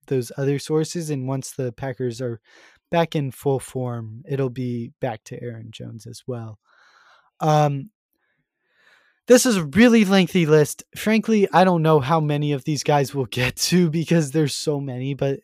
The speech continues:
let's get started. Uh, terrible wide receivers. Kadarius Toney had one fantasy point,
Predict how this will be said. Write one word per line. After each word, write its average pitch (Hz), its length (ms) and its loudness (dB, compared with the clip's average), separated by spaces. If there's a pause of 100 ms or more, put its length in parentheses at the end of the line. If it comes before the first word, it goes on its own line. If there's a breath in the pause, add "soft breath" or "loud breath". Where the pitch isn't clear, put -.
let's 180 380 2
get 226 180 0
started. 226 500 2
Uh, 151 360 4 (340)
terrible 240 420 4
wide 220 240 2
receivers. 160 460 0
Kadarius 202 480 0
Toney 160 320 0
had 127 260 -6 (440)
one 180 180 -2
fantasy 160 440 -4
point, 151 420 -4